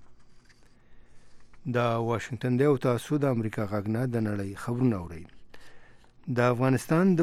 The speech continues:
پښتو د ادب یو م-، یو مشهور او ښه لیکوال استاد عبدالله بختانی خدمتګار پرون خاورو ته وسپارل شو. دغه علمي شخصیت د خپل ژوند ډېره زیاته برخه په علمي، تعلیمي،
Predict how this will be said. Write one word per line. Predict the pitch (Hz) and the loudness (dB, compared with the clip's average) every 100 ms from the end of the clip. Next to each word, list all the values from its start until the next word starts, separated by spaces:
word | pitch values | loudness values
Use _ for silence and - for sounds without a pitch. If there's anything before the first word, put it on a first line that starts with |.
| 151 | 2
پښتو | 147 - 147 | -4 0 2
د | 139 | 4
ادب | 131 120 135 131 | 2 2 2 2
یو | 135 127 | 4 4
م-، | 120 127 | 2 0
یو | 117 117 | 2 2
مشهور | 117 107 131 135 156 | 2 0 2 4 4
او | - 123 | 4 2
ښه | - | 2
لیکوال | 165 113 - 110 113 131 | 0 0 -2 0 2 0
استاد | 117 - - 120 117 | -2 -6 -4 -2 -2
عبدالله | 110 107 113 117 | -6 -6 -4 -4
بختانی | 110 - 113 110 117 | -6 -8 -6 -4 -4
خدمتګار | - 101 104 104 - 117 135 | -6 -6 -6 -6 -2 -2 -2
پرون | 131 110 113 | -2 0 -2
خاورو | - 110 101 | -2 -8 -8
ته | 95 104 | -10 -6
وسپارل | 127 - - 98 90 - | -6 -6 -8 -8 -8 -12
شو. | - 85 - - - - - - - - | -12 -14 -16 -20 -20 -20 -20 -20 -20 -4
دغه | 117 107 110 | -2 0 0
علمي | 110 113 113 | 0 -2 -2
شخصیت | 120 101 - 143 | -6 -6 -2 -2
د | 139 135 | 0 -2
خپل | - 120 113 | -2 -4 0
ژوند | 139 135 | 2 4
ډېره | 113 151 143 | 4 2 2
زیاته | 110 113 110 117 | 0 0 -2 -4
برخه | 104 110 135 | -4 -4 -6
په | 131 120 | -4 -2
علمي، | 107 107 113 123 | 0 0 0 0
تعلیمي، | 123 123 110 107 110 117 | -2 -4 -4 -2 -2 -2